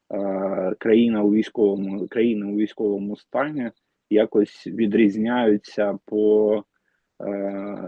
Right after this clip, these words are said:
рівню своїх, е, свобод. Яка б там не була демократія, але ж, е, ми пам'ятаємо там мину-, минулі війни, да, і пам'ятаємо, що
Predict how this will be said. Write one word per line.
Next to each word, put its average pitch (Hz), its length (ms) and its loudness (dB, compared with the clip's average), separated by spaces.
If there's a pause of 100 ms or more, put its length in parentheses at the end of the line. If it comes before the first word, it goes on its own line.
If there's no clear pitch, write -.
(800)
рівню 110 520 4
своїх, 107 680 4
е, 104 240 0
свобод. 110 540 0 (840)
Яка 101 360 2
б 101 120 -2
там 101 220 0
не 104 120 0
була 107 240 2
демократія, 104 800 -4
але 98 300 -6
ж, - 400 -10
е, 98 380 -2
ми 98 180 0
пам'ятаємо 101 840 0
там 95 160 -6 (160)
мину-, 104 440 4 (640)
минулі 110 680 8
війни, 107 640 4
да, 107 280 2
і 101 440 2 (540)
пам'ятаємо, 107 720 0
що 101 240 -4